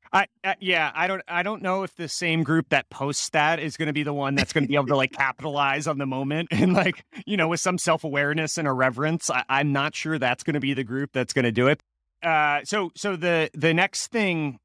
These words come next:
Speaker 1: a recurring person that we've covered in, uh, the podcast, I don't know, uh, if we should call 'em, like, friends of the pod or something, uh, but Ryan Breslow is, uh, is back again in the news this week for, um,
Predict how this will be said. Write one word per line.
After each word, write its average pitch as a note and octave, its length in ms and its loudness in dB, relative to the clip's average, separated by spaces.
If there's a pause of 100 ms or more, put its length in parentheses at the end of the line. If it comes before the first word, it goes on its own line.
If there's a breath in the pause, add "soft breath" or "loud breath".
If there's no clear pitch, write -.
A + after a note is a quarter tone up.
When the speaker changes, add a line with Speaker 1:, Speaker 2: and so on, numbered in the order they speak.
Speaker 1:
a E3+ 200 0
recurring G#3 580 0
person C#3+ 520 2
that B2+ 120 4
we've B2+ 300 2
covered B2 680 0
in, A2 600 2
uh, G2 400 2
the F#2 140 -4
podcast, G2+ 720 0
I B2+ 80 0
don't C3+ 100 0
know, B2 320 2
uh, A2 220 0
if G#2 140 -8
we B2+ 80 -4
should A#2 160 -8
call A2+ 240 0
'em, A2+ 80 -4
like, G#2 160 -2
friends A#2+ 320 0
of G#2+ 60 -8
the G2+ 80 -2
pod G#2+ 420 2
or G#2+ 80 -4
something, A2+ 580 -2
uh, G#2 420 0
but G#2+ 280 4 (180 loud breath)
Ryan E3+ 260 2
Breslow D#3 600 -4
is, A#2 400 -6
uh, G#2+ 320 2
is G#2+ 160 -4
back B2+ 280 2
again A#2 460 -2
in G#2+ 140 -4
the A2 80 -4
news A2+ 460 -4
this - 280 -2
week A#2 320 4
for, A2 600 2 (340)
um, G2 560 0